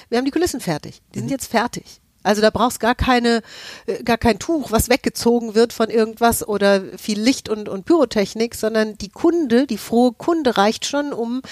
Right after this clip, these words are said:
Speaker 1: für ein Aufatmen, einen kleinen Applaus oder was auch immer da spontan passiert zu sorgen, weil alle wissen, das zahlt jetzt ein auf unser gemeinsames Projektziel.
Speaker 2: Mhm.
Speaker 1: Und so habe ich das eben auch in anderen, äh, auch in,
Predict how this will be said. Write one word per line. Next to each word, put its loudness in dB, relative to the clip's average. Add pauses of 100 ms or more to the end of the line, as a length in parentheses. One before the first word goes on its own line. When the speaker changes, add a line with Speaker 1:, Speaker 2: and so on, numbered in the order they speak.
(240)
Speaker 1:
für -4
ein -6
Aufatmen, 0
einen -2
kleinen -2
Applaus 2
oder 0
was 0
auch -4
immer -2
da 2
spontan 0
passiert -4
zu -8
sorgen, -2 (380)
weil 4 (140)
alle 4
wissen, 0
das -2
zahlt 2
jetzt -2
ein 0
auf -2 (400)
unser 2
gemeinsames 0
Projektziel. -2 (180)
Speaker 2:
Mhm. -8 (760)
Speaker 1:
Und -6
so 4
habe 4
ich -2
das -2
eben -2
auch 2
in -6
anderen, -2
äh, -4
auch -4
in, -8